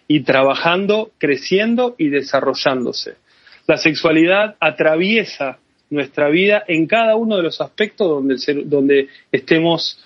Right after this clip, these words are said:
creciendo y, y desarrollándonos. Es como si uno pudiese un ejemplo en una propia, en la casa nuestra, en nuestra propia casa. La sexualidad vendría a ser ese espacio como, eh, la cocina, que vos sabés que si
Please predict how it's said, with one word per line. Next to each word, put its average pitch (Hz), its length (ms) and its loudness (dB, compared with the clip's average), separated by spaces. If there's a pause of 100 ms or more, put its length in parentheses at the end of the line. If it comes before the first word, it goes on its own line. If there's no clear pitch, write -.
(260)
creciendo 165 640 2
y, 143 180 -2
y 135 220 2
desarrollándonos. 131 1000 0 (200)
Es 196 120 0
como 220 260 2
si 190 140 0
uno 196 180 2
pudiese 175 640 0
un 170 180 0
ejemplo 170 560 0 (360)
en 147 120 4
una 160 240 2
propia, 160 360 2
en 139 100 0
la 139 140 2
casa 170 260 0
nuestra, 214 340 -2
en 143 60 -2
nuestra 139 240 -2
propia 175 340 2
casa. - 400 -2 (360)
La 143 80 2
sexualidad 160 580 2
vendría 185 320 0
a 185 40 -4
ser 196 180 -2
ese 185 180 -2
espacio 185 460 -2
como, 151 440 -2 (400)
eh, 147 220 2
la 147 160 2
cocina, 165 480 -2
que 156 160 0
vos 180 240 0
sabés 196 200 -2
que 185 140 0
si 170 300 -2